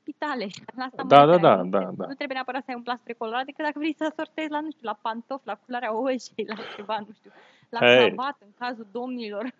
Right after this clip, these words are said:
Speaker 2: Hei, păi, dar dacă tot, dacă tot porți ceva, măcar să fie frumos asortat, nu?
Speaker 1: Stylish, nu?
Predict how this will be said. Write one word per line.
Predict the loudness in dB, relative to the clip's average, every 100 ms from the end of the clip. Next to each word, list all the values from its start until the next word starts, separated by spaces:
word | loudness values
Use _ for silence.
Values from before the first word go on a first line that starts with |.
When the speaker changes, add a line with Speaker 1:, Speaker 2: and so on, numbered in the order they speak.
| _
Speaker 2:
Hei, | 4 4 4
păi, | 6
dar | 6 6
dacă | 4 -2 2
tot, | 4 4 0
dacă | 0 2 2
tot | -2 -2
porți | 2 2 2
ceva, | 0 4 6
măcar | 6 6 4 2
să | 0
fie | 2 2
frumos | 2 4 4
asortat, | 4 2 2 2 0
nu? | 0 -8 -12 _ _ _ _ _
Speaker 1:
Stylish, | -12 -10 -10 -14 -10
nu? | -10